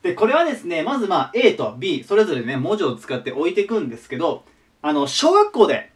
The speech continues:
やった知識を使います。で、小学校の時は、割る数とか、割られる数って言い方をしましたけど、今回、例えば、Aを七で割ると二余ります。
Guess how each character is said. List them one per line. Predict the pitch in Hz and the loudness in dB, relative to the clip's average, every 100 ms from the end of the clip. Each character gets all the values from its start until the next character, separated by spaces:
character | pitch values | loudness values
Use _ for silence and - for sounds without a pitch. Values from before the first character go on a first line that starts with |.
| _ | _
や | 139 175 | -4 0
っ | |
た | 214 | 0
知 | 233 240 | 0 -2
識 | - | -2
を | - | -4
使 | - 131 | -4 -2
い | 113 | -2
ま | 104 113 | -2 -6
す。 | - _ _ - | -12 _ _ -8
で、 | 151 165 - _ | -4 -4 -6 _
小 | - | 4
学 | 320 359 | 6 6
校 | 269 180 | 2 0
の | |
時 | 147 127 | -2 -4
は、 | 127 - - - _ | 0 2 2 -2 _
割 | 131 170 214 254 | 0 4 4 4
る | 311 | 0
数 | - 311 294 165 202 | 0 0 0 -2 -8
と | 131 | -8
か、 | - - - | -12 -18 -2
割 | 143 - 214 | 2 4 2
ら | 240 | 2
れ | 247 | 0
る | 254 247 | -2 -2
数 | 277 226 226 | -2 -2 -4
っ | |
て | 226 143 | -4 -4
言 | 127 | -4
い | |
方 | 127 143 147 | -2 -2 -2
を | |
し | 139 | -2
ま | 151 160 | -4 -4
し | |
た | 127 | -6
け | 113 | -8
ど、 | 135 127 - _ _ _ - | -4 -6 -6 _ _ _ -6
今 | 359 359 | -4 -2
回、 | 302 294 165 | 0 -2 -2
例 | - 294 | -2 0
え | |
ば、 | 233 - _ _ _ _ - | 0 -2 _ _ _ _ -2
A | 320 302 - | 2 4 2
を | 156 - - _ - | 2 -2 -4 _ -10
七 | 143 214 349 285 | 0 2 4 4
で | 143 | 2
割 | 123 131 131 | 0 -2 0
る | |
と | 214 - | 0 0
二 | 240 262 - | 0 -2 -2
余 | 127 127 | -2 -2
り | 113 | -4
ま | 110 | -8
す。 | - | -12